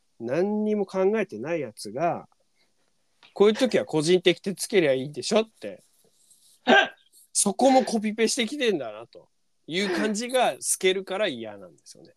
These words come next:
Speaker 2: <laughs> なるほど。
Speaker 1: えー、
Speaker 2: そうなんだ。
Speaker 1: 知、知性がない、これは。
Speaker 2: そこまで言う？
Speaker 1: <laughs> いや、マジでこれ俺イメージ悪くなってるだけだな。でも嘘つけない。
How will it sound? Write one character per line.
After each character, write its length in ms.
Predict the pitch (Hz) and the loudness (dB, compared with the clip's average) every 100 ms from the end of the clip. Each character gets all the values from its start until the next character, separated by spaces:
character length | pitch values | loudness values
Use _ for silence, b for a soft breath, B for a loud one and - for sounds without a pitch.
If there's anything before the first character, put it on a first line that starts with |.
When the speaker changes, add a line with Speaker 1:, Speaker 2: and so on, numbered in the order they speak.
| 135 | -18
Speaker 2:
<laughs> 100 | 101 | -16
な 220 | 101 95 | -14 -14
る 140 | 92 92 | -14 -16
ほ 180 | 95 | -18
ど。 20 | 87 | -20
Speaker 1:
え 40 | 95 | -20
ー、 20 | |
Speaker 2:
そ 180 | - 104 | -18 -12
う 40 | |
な 60 | 175 | -4
ん 40 | |
だ。 60 | 147 | 0
Speaker 1:
知、 260 | 117 - | 2 0
知 260 | - - 294 | 0 2 4
性 300 | - 202 131 | 6 4 4
が 120 | 113 | 0
な 120 | 101 | -4
い、 60 | - _ | -8 _
こ 120 | 107 | -8
れ 100 | 104 | -8
は。 160 | 95 - | -8 -10
Speaker 2:
そ 640 | - - - - - 202 | -8 -8 -8 -8 0 0
こ 280 | - - 285 | 0 0 2
ま 100 | - | 2
で 140 | 330 113 | 0 -2
言 100 | 98 | -10
う？ 180 | 120 - | -14 -2
Speaker 1:
<laughs> 1300 | 214 - 180 185 - - - 180 - 214 - 311 262 165 | 0 2 2 0 -4 -6 -12 -18 -16 -8 -2 0 2 4
い 20 | |
や、 120 | 175 | 4
マ 240 | 151 226 | 6 2
ジ 160 | 233 226 | 2 -2
で 120 | 190 | -6
こ 180 | - 226 | -4 -2
れ 100 | 165 | -2
俺 280 | 156 156 151 | -2 -4 -4
イ 120 | 170 | -6
メ 100 | 190 240 220 | -6 -2 -2
ー 20 | |
ジ 140 | 180 | -4
悪 260 | 147 156 196 | -4 -2 -2
く 140 | 233 | 0
な 100 | 240 | 0
っ 20 | 233 | 0
て 120 | - | -4
る 100 | 156 | -4
だ 140 | 147 | -4
け 140 | 180 170 | -6 -8
だ 140 | 135 | -10
な。 80 | 127 190 B - | -14 -18 B 0
で 120 | 247 | 0
も 220 | 214 170 | 2 -4
嘘 300 | 170 190 160 | -6 -8 -10
つ 140 | - | -12
け 140 | - 139 | -14 -14
な 80 | |
い。 60 | 98 | -16